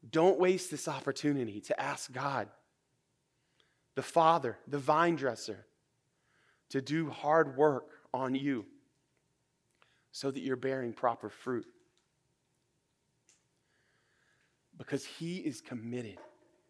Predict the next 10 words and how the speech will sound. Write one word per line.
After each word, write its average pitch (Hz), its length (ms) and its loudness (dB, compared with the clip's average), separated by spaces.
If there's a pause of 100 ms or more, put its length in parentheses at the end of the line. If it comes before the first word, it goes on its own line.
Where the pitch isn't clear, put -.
(680)
to 127 100 -8
you 123 160 -4
bearing 117 300 2
fruit. 104 340 -6 (1300)
In 135 100 2
fact, - 580 -4 (1400)
he 196 280 -8
is 190 120 -4
more 160 280 2
committed 139 500 -2